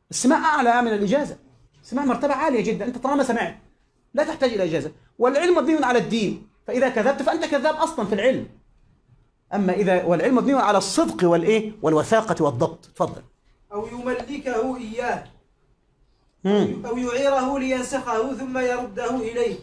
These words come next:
Speaker 1: يعني أقول له: "يا شيخ الأحسن أو يا شيخ أنيس، خذ هذا الكتاب وانسخه نسختي وقد إيه؟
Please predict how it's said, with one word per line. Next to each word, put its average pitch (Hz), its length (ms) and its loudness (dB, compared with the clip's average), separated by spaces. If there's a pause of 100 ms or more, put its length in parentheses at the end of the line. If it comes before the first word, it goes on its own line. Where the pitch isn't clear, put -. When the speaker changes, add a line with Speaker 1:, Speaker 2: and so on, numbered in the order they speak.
(400)
Speaker 1:
يعني 247 280 4
أقول 247 220 2
له: 247 120 6
"يا 220 60 4
شيخ - 220 0
الأحسن 233 560 0
أو 196 180 0
يا 185 60 4
شيخ 233 400 -2
أنيس، 233 380 2
خذ 233 260 2
هذا 240 160 4
الكتاب 240 360 2 (840)
وانسخه 220 560 2 (540)
نسختي 285 420 0
وقد 262 300 2
إيه؟ 262 340 0